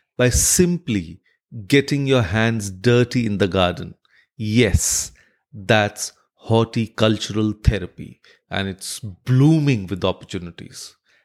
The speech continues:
And in this episode, we are unraveling the secrets of horticultural therapy, a career that not only lets you embrace your green side, but also lets you help others blossom.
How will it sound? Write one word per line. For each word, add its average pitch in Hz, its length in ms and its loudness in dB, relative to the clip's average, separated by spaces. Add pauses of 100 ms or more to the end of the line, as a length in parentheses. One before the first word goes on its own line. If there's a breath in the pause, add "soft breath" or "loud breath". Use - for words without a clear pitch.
(140)
And 156 180 2
in 180 140 0
this 165 140 -2
episode, 92 560 -4 (320)
we 117 80 2
are 110 120 -2 (100)
unraveling 131 720 2
the 117 80 0
secrets - 800 -4
of 113 160 -4
horticultural 113 880 -2
therapy, 95 580 -8 (380 soft breath)
a 120 60 -4 (200)
career 131 460 2 (280)
that 123 200 0
not 135 460 0 (140)
only 180 360 2
lets 135 440 2
you 151 100 2
embrace 117 800 0
your 127 120 0
green 131 520 -2
side, - 380 -6 (480 soft breath)
but 139 160 -4 (100)
also 156 680 2 (300)
lets 135 460 2
you 143 160 0
help 117 360 -2 (560)
others 113 540 2
blossom. 87 540 -8